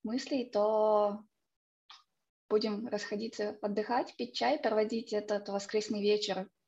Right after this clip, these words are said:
так, <laughs> как хотим его провести. Надеюсь, не в работе.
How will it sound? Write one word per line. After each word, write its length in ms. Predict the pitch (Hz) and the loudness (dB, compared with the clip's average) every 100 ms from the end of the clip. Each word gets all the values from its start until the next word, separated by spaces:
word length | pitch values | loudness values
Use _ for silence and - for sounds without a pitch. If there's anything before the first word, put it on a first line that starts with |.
| _ - | _ 4
так, 260 | 190 185 - - - - | 4 4 -12 -20 -14 -6
<laughs> 680 | 311 302 370 359 330 302 285 _ | -6 -4 -6 -6 -6 -6 -8 _
как 200 | - 208 208 _ _ _ _ - | -2 0 -2 _ _ _ _ -10
хотим 320 | 226 226 208 | -8 -4 -2
его 140 | 202 | -2
провести. 640 | 202 202 208 208 262 - _ _ _ _ _ _ - | -2 -4 -4 -4 -4 -4 _ _ _ _ _ _ -6
Надеюсь, 320 | 190 190 196 190 | -4 -2 -2 -2
не 60 | |
в 20 | 185 | -2
работе. 400 | 180 247 262 | -2 -2 -4